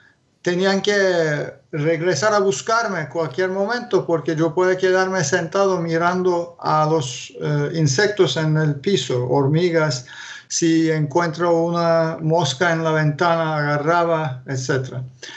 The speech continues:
Y, eh, eh, así que no fue, fue muy fácil para mí la decisión de qué voy a hacer. Eh,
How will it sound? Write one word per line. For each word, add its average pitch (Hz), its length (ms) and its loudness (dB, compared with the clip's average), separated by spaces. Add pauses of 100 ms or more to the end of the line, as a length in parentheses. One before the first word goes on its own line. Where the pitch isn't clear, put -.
(220)
Y, 170 300 6
eh, - 380 -4 (300)
eh, 151 720 2 (100)
así 160 300 2
que 185 400 2 (240)
no 165 400 2
fue, 202 220 0 (180)
fue 185 280 0
muy 202 200 0
fácil 214 380 -2
para 185 280 -4
mí 190 200 0
la 175 120 2
decisión 165 760 0
de 151 180 2
qué 185 160 2
voy 180 240 4
a 175 60 2
hacer. 135 500 0 (160)
Eh, 143 560 -2